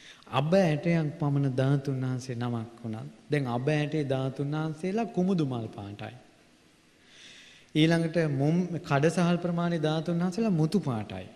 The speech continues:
මොම් පියලි ධාතුන් වහන්සේලා රත්තරන් පාටයි. ඇත්තටම ඒ වගේ. ධාතුන් වහන්සේලා ගොඩක් ලැබුණත්, බුදුරජාණන් වහන්සේගේ ධාතුන් වහන්සේලා වෙනවම දැනගන්න පුළුවන්.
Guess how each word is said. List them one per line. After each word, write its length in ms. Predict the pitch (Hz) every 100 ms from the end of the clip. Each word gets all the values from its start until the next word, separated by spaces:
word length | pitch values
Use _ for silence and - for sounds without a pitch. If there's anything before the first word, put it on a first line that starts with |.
| - - - - _ _ _ _ _ - - - -
මොම් 200 | 147 185
පියලි 300 | 208 196 160
ධාතුන් 400 | 143 135 143 143
වහන්සේලා 380 | 139 135 139 127
රත්තරන් 440 | 131 139 170 123 107
පාටයි. 400 | 104 101 101 110 - - -
ඇත්තටම 600 | 110 - - - 147 151
ඒ 140 | 233 254
වගේ. 440 | 277 240 160 104 101 110 - - - - _ _ _ _ _ _ _ _ - - - -
ධාතුන් 480 | 135 127 143 143 160
වහන්සේලා 400 | 170 170 185 139
ගොඩක් 320 | 143 180 233
ලැබුණත්, 560 | 254 185 156 143 123 131
බුදුරජාණන් 580 | 131 135 165 165 175 175
වහන්සේගේ 280 | 175 185 175
ධාතුන් 340 | 180 180 196
වහන්සේලා 340 | 208 214 285
වෙනවම 360 | 220 202 285 294
දැනගන්න 500 | 247 180 156 131 120
පුළුවන්. 360 | 110 107 101